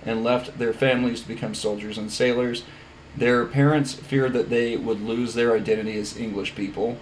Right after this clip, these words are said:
Makes sense. I mean, you're being turned in, like, you're staying inside of a culture that isn't you.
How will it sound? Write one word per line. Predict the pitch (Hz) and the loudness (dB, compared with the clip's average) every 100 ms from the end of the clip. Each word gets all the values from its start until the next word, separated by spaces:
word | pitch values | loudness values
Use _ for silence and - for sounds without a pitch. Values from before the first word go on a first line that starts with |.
| - | -6
Makes | 110 92 | -4 -4
sense. | - 110 117 120 - | 0 2 2 -2 -2
I | |
mean, | 110 107 104 - - - | -2 -2 -6 -12 -20 -8
you're | 117 | -4
being | 107 117 110 | -2 0 -2
turned | 98 117 117 | -2 -4 -4
in, | - 117 113 - | -4 -6 -6 0
like, | 117 110 - - - - | 2 2 -2 -18 -20 -6
you're | 117 120 | 0 2
staying | - 135 127 123 | 2 4 4 4
inside | 113 120 110 123 117 113 | 2 -2 0 4 4 4
of | 104 | -2
a | |
culture | - 123 127 113 104 110 - - - - 107 | -4 -2 0 0 -2 -2 -8 -20 -18 -14 -4
that | 113 104 - | 2 2 0
isn't | 113 110 90 | -2 -2 -4
you. | 107 120 107 101 113 | -2 0 0 -2 -8